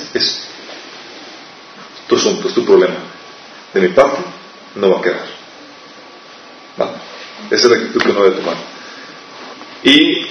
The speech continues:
la planeación es la que te ayuda. Te ayuda a saber cuál es el afán de cada día. ¿Qué es lo que te toca hacer diariamente? Sin planeación no sabes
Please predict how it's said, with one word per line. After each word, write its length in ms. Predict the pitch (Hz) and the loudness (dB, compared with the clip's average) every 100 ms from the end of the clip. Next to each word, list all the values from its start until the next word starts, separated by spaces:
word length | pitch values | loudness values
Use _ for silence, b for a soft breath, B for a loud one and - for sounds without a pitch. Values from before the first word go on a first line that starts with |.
| - | 2
la 140 | - - | 4 6
planeación 340 | 113 110 127 | 4 4 2
es 60 | 135 | 4
la 120 | 135 | 4
que 60 | 135 | 4
te 120 | 131 | 4
ayuda. 300 | 143 147 - - - - - - | 6 4 2 -8 -18 -20 -14 2
Te 60 | 151 | 4
ayuda 200 | 113 139 | 6 6
a 40 | |
saber 480 | 139 117 123 123 120 - - - - - - - - - | 6 6 4 2 -8 -16 -20 -20 -20 -20 -20 -20 -20 -2
cuál 280 | - 113 120 | 6 8 6
es 140 | - | 4
el 100 | 120 | 0
afán 260 | 110 104 101 | 0 0 0
de 100 | 92 | 2
cada 220 | 95 92 | 4 4
día. 220 | - - - - - B B B - - - | 2 -2 -6 -12 -12 B B B -20 -14 -4
¿Qué 100 | 98 | -2
es 60 | |
lo 60 | - | -2
que 60 | - | -6
te 60 | |
toca 180 | - - | -6 -6
hacer 280 | - 95 95 | -6 -6 -4
diariamente? 480 | 90 87 - - - - - - - - - - - - - - - - - | -6 -6 -12 -16 -18 -20 -20 -20 -20 -20 -20 -20 -20 -20 -20 -20 -20 -20 -6
Sin 280 | - 131 156 | 0 0 4
planeación 360 | 147 131 127 127 | 4 4 2 2
no 80 | |
sabes 220 | 120 117 | 4 4